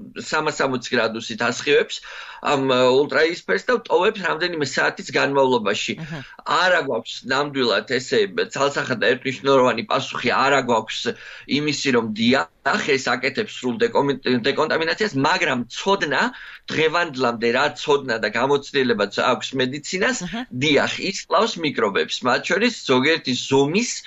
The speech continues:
Speaker 1: ვირუსებსაც, ვირუსებსაც აქვს ზომა, რომ და ვირუსებსაც აქვს თავისი კომპლექსურობა სხეულით. ეხლა
Speaker 2: აჰა.
Speaker 1: იმუნიტეტს რაც შეეხება, ა, ჩვენთან ჰიბრუ უნივერსიტეტის, ანუ ებრაული უნივერსიტეტის, ა,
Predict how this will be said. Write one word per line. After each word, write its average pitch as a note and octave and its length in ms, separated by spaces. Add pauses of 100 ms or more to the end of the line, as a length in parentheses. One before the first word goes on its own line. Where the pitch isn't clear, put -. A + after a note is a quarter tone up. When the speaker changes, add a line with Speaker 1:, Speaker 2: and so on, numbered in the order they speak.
(140)
Speaker 1:
ვირუსებსაც, A#2 720
ვირუსებსაც B2 640
აქვს G#2+ 260
ზომა, D#3 420
რომ D#3+ 180
და A2+ 140
ვირუსებსაც B2+ 600
აქვს D3+ 240
თავისი B2+ 320 (220)
კომპლექსურობა B2+ 760
სხეულით. A2 540 (380)
ეხლა D#3+ 320
Speaker 2:
აჰა. - 160
Speaker 1:
იმუნიტეტს F3+ 640
რაც B2 240
შეეხება, D3+ 580 (400)
ა, - 220
ჩვენთან D3 680
ჰიბრუ C#3 460
უნივერსიტეტის, A#2+ 640
ანუ A#2 140
ებრაული B2+ 400
უნივერსიტეტის, B2+ 720 (520)
ა, - 140